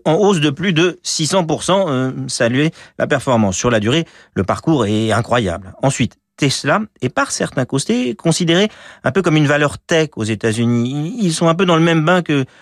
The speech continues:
que les gafa qui ont été sanctionnés en bourse. Amazon a ainsi lui aussi perdu la moitié de sa valeur. Ensuite, Tesla a souffert des inquiétudes qui pèsent sur l'ensemble de l'industrie automobile, dont on se dit qu'elle va ralentir à cause de la conjoncture économique,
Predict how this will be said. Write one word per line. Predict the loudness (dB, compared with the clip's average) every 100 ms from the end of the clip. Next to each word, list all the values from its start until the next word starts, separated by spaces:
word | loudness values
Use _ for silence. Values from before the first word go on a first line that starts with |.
| _
que | -4
les | -2
gafa | 0 0 -2 -2 -2 -2
qui | -2
ont |
été | -2 0
sanctionnés | -2 0 2 2
en | 4 4
bourse. | 2 0 -4
Amazon | -2 0 0 2
a | 2
ainsi | 2 0 -4
lui | -4
aussi | -2 -4 -2
perdu | 0 2
la | 2
moitié | 2 2 0
de |
sa | 0 0
valeur. | 0 -2 -8 -20 -20 _ -6
Ensuite, | -4 -2 -4
Tesla | -4 -2 0 -2 -4
a | -12
souffert | -10 -6 -2 -2 -2 _ _
des | -2 0 2
inquiétudes | 0 0 -2 -2 -2
qui | -2
pèsent | 0 0
sur | 0 -4 -6 -2
l'ensemble | 2 2 2 2 2 0 -2
de | 0
l'industrie | 0 0 -2 -2
automobile, | 0 2 4 2 2
dont | 0
on | 0
se | 2
dit | 0 0 _ -20 _
qu'elle | -2
va | 0 2
ralentir | 2 2 2 0 0
à | 0
cause | -2 -2
de | 0
la | 0
conjoncture | 2 2 0 -2 -2
économique, | -2 0 2 4 2